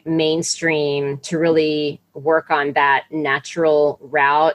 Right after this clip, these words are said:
and looking at root cause. I mean, how much, you know, things have come along with naturopath and with looking at the, the gut microbiome. I mean, so much has happened. And I think that's really shifting people to look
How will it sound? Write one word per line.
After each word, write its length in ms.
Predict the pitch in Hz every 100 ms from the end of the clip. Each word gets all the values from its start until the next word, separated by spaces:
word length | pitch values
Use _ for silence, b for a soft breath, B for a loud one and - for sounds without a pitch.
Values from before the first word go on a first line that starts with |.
| -
and 160 | 147
looking 320 | 143 - 160
at 160 | 147 -
root 260 | 143 143 -
cause. 520 | - 143 139 147 143
I 40 |
mean, 140 | 139 131 - - -
how 180 | - 180
much, 300 | 170 143 - - -
you 140 | 160
know, 120 | 151 143 _ -
things 240 | 165 -
have 120 | 160
come 200 | - 190
along 340 | 151 143 147 147
with 200 | 143 147
naturopath 880 | 151 - 170 - 156 151 151 151 - _ _ _
and 640 | 156 151 143 139 135 139 - _ _ _ _
with 600 | 160 156 143 139 - _ _ _
looking 320 | 156 175 175 151
at 180 | 139
the, 280 | 160 131 127 -
the 60 |
gut 220 | 135 156
microbiome. 720 | 147 151 - 156 131 151 143 143
I 60 |
mean, 120 | 139
so 300 | 139 - 170
much 200 | 151 139
has 120 | - 139
happened. 360 | 165 143 151
And 60 | 135
I 60 |
think 220 | 131 147 143
that's 200 | 139 -
really 240 | 151 139
shifting 600 | 139 - 147 - 143 139
people 280 | - - 139
to 140 | -
look 240 | 131 135